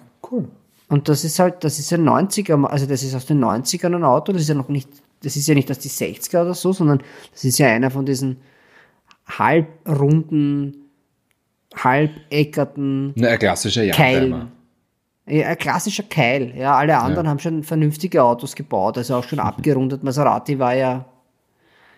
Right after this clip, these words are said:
Speaker 2: die haben ja die Idee noch vierzig Jahre nachgezogen vom Biturbo, ja. Aber weil es auch nicht anders ging damals, aber das ist halt ein Auto, das ist ja eine Killermaschine. Also im Originalen ist es eine Killermaschine.
Speaker 1: Na gut, gab's ja auch nur ganz wenige.
Speaker 2: Ja, extrem.
Speaker 1: Der,
Speaker 2: Die
Speaker 1: der
Speaker 2: sind
Speaker 1: war
Speaker 2: auch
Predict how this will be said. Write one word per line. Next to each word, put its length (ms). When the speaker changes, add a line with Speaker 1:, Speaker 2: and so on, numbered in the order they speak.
Speaker 2:
die 100
haben 160
ja 60
die 160
Idee 260
noch 200
vierzig 440
Jahre 200
nachgezogen 640
vom 180
Biturbo, 500
ja. 220
Aber 440
weil 140
es 80
auch 80
nicht 140
anders 320
ging 200
damals, 220
aber 100
das 200
ist 120
halt 100
ein 100
Auto, 240
das 100
ist 100
ja 80
eine 100
Killermaschine. 800
Also 160
im 80
Originalen 560
ist 80
es 120
eine 140
Killermaschine. 680
Speaker 1:
Na 60
gut, 200
gab's 220
ja 100
auch 60
nur 100
ganz 260
wenige. 360
Speaker 2:
Ja, 100
extrem. 440
Speaker 1:
Der, 100
Speaker 2:
Die 60
Speaker 1:
der 120
Speaker 2:
sind 40
Speaker 1:
war 120
Speaker 2:
auch 60